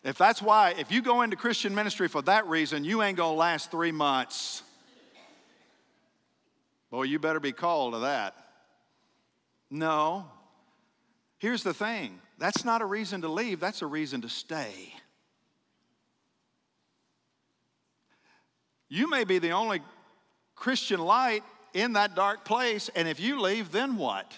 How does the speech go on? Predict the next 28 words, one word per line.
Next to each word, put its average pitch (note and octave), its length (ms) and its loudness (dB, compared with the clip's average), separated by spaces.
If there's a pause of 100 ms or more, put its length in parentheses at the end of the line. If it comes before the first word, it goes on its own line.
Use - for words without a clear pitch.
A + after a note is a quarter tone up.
(1600)
The C3+ 80 -8
gospel E3+ 400 2
have F3 180 2
a C#3 60 -4
chance F#3+ 440 -4
at G3+ 140 -6
work? G#3 380 -4 (1000)
Not D3+ 200 2
without E3+ 280 2
a - 20 -6
Christian D3+ 440 -6
witness. D3 520 -8 (680)
You D#3 100 0
ever G#3+ 140 2
thought A3+ 300 -2
that G#3 140 0
may G#3+ 120 -2
be G#3 160 -4
why F#3+ 240 2
you're F#3 200 -4
there? E3 500 -2 (2000)
You B2+ 100 -8
may D#3 120 -2
be D3+ 120 -2
there D3+ 200 -2
for C#3+ 120 -8
that D3+ 180 -4
reason. A#2 440 -10